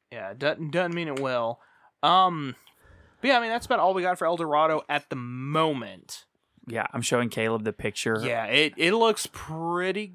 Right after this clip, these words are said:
Speaker 1: good. Hold on, I'm gonna get a little bit closer. I can get a better look. That's what that noises are. That is it, straight up in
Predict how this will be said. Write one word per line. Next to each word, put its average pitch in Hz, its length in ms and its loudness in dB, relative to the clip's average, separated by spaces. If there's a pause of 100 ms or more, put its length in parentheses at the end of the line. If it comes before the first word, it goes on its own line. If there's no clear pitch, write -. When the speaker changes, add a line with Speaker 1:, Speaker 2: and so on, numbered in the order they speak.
(140)
Speaker 1:
good. 247 280 0
Hold 170 240 -4
on, 208 100 2
I'm 240 120 0
gonna 165 100 -4
get 160 80 -2
a - 20 -4
little 160 140 -6
bit 156 120 -8
closer. 170 320 -8
I 160 40 -6
can 151 60 -12
get 151 80 -8
a 143 40 -10
better 151 260 -4
look. 156 480 0 (480)
That's 156 180 -2
what 165 80 -16
that 165 160 -10
noises 175 380 -18
are. 220 260 -10 (3000)
That 220 180 -6
is 214 240 -6
it, 175 260 -14
straight 214 260 -12
up 247 120 -10
in 214 80 -16